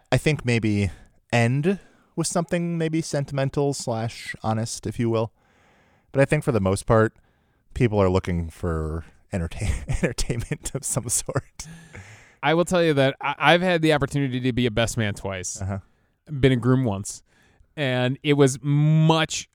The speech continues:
Speaker 2: harder to write my best man speeches than it was to write my vows.
Speaker 1: Right, you feel a lot more pressure, I feel like.
Speaker 2: A lot more pressure.
Speaker 1: Yeah.
Speaker 2: Yeah.
Speaker 1: You're kind of like, I mean, don't get me wrong, like, your vows, it's nice to write something nice,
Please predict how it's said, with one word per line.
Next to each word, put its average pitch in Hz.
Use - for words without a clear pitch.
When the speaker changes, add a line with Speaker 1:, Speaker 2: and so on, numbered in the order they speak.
Speaker 2:
harder 127
to 127
write 127
my 123
best 113
man 113
speeches 104
than 123
it 113
was 113
to 110
write 104
my 98
vows. 92
Speaker 1:
Right, -
you 104
feel 139
a -
lot 123
more 104
pressure, 85
I -
feel -
like. -
Speaker 2:
A 127
lot 113
more 107
pressure. 95
Speaker 1:
Yeah. 85
Speaker 2:
Yeah. 104
Speaker 1:
You're -
kind 147
of 127
like, 107
I -
mean, 123
don't 175
get 160
me 127
wrong, 113
like, 92
your 110
vows, 98
it's 107
nice 113
to -
write 101
something 92
nice, 90